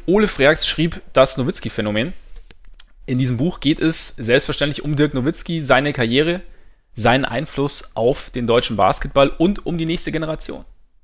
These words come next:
Also die Dennis Schröders, Daniel Theis, Isaiah Hartensteins dieser Welt. Und dieses Buch, ich hab's auch gelesen, ist überragend, Freunde. Deshalb würde ich sagen, solltet ihr es nicht schon getan haben,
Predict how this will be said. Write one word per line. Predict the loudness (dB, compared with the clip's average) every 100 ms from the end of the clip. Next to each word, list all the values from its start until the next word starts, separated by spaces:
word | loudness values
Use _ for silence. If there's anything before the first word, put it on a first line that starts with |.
| -6
Also | -4 -2 -2 -4
die | -4 -4 -4 -6 -12 -16 -18 -6
Dennis | -2 0 0
Schröders, | 2 4 4 4
Daniel | -2 0 -2
Theis, | 0 2 2 2 0 -2 -4 -8 -16 -20 _ _ _ -10
Isaiah | 0 2 4
Hartensteins | 2 0 -6 -6 -6 -12 -14 -14
dieser | -6 -2 0
Welt. | 0 -2 -14 _ -20 -20 _ _ _ -20 _ _ _ _
Und | 2 2 2 -4 -8 -4
dieses | -2 -2
Buch, | -2 -4
ich | -6 0
hab's | 0
auch | 2 -2
gelesen, | -2 -6 -6 -8
ist | -6 -6
überragend, | 0 2 2 0 -4
Freunde. | -10 -10 -10
Deshalb | -10 -8 -8 -8
würde | -10
ich | -4
sagen, | -2 -2 -4 -12 -16 -20 _
solltet | -6 4 4 4
ihr | -2
es | -4
nicht | -4
schon | -4
getan | -4 -2 -2 0
haben, | 0 -2 -8